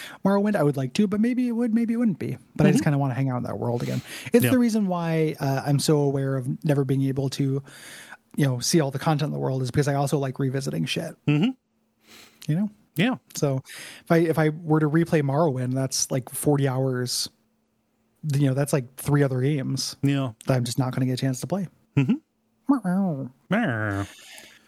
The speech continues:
Speaker 1: Yeah. Uh,
Speaker 2: Uh,
Speaker 1: sad.
Speaker 2: Yeah. Uh, let's see. Popo Fashosho says, uh, "Now that you've completed the big four S N E S J R P Gs for the show, Final Fantasy two and three slash four and six,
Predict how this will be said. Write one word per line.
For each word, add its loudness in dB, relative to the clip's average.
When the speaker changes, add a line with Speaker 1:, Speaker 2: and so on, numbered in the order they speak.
Speaker 1:
Yeah. 2
Uh, -4
Speaker 2:
Uh, 0
Speaker 1:
sad. -8
Speaker 2:
Yeah. -6
Uh, 0
let's -4
see. -2
Popo 2
Fashosho -2
says, -2
uh, 0
"Now 0
that -4
you've 0
completed 0
the 2
big -2
four 0
S -2
N 0
E -2
S -2
J -2
R 0
P -4
Gs -4
for -6
the 0
show, -2
Final 2
Fantasy -2
two 0
and -4
three -2
slash -8
four 0
and -4
six, -2